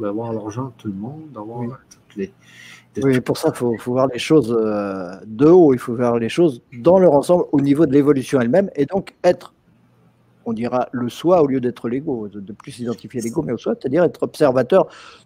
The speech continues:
Speaker 2: de sa vie en même temps que de, ce, de sa vie dans l'évolution, dans l'ensemble des vies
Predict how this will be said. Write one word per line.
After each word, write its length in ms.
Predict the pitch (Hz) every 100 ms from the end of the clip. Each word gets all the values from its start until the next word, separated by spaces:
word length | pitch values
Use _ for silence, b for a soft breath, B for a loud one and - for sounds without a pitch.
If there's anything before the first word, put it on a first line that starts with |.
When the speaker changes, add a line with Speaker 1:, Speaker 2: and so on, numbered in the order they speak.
| -
Speaker 2:
de 280 | 127 185 190
sa 400 | - - 143 131
vie 600 | 120 120 139 202 185 147
en 100 | -
même 200 | 127 127
temps 160 | 120 139
que 140 | -
de, 140 | 127 -
ce, 340 | - 123 117
de 180 | 107 113
sa 140 | -
vie 120 | 123 135
dans 200 | 131 135
l'évolution, 640 | 127 120 120 117 - 156
dans 120 | 131
l'ensemble 500 | 120 123 - 151 123
des 160 | 107 113
vies 340 | 110 143 156